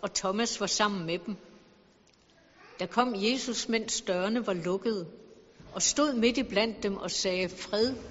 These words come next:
være med jer." Derpå sagde han til Thomas: "Ræk din finger frem, her er mine hænder, og ræk din hånd frem og stik den i min side, og vær ikke vantro, men troende."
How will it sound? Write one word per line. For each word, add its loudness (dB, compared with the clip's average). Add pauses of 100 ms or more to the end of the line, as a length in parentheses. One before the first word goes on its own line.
være 0
med 0
jer." 2 (1800)
Derpå 4
sagde 2
han 2
til 0
Thomas: -2
"Ræk 4
din 2
finger 0
frem, -2 (160)
her 2
er 0 (120)
mine -2
hænder, 0 (680)
og 4
ræk 2
din 0
hånd -2
frem 0
og -4
stik -2
den -2
i 2
min 0
side, 0 (1040)
og -4
vær 2
ikke 0
vantro, 2
men -2
troende." -2